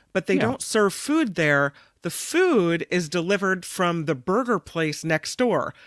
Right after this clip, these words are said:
Speaker 1: which is the new Acme Burger in Petaluma. But it's a really cool place, and they have a, a, an event space for parties, and it's just, it's a nice addition to town, Crooked Goat Brewing.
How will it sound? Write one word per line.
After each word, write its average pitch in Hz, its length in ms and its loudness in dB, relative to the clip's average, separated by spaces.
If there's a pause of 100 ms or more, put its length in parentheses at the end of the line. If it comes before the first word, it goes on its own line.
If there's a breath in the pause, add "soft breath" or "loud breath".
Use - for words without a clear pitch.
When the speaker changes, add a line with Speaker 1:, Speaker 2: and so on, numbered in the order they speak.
(140 soft breath)
Speaker 1:
which 170 240 0
is 160 160 -2
the 170 100 -2
new 156 260 0
Acme 170 380 0
Burger 139 360 -2
in 135 120 -4
Petaluma. 135 500 -4
But 175 160 -2
it's 196 160 -2
a 202 60 -2
really 302 220 -2
cool 247 180 -4
place, 233 280 0
and 170 120 -4
they 170 40 0
have 165 120 0
a, 147 100 0 (380 loud breath)
a, 165 200 0 (140)
an 139 260 -6
event 165 380 0
space 196 400 0
for 151 140 -4
parties, 247 600 0
and 160 200 2 (340 loud breath)
it's 180 160 -4
just, - 320 -4
it's 196 140 -2
a 185 60 2
nice 185 280 0
addition 160 480 -2
to 143 100 -6
town, 135 420 -4
Crooked 165 440 -6
Goat 151 280 -2
Brewing. 139 500 -8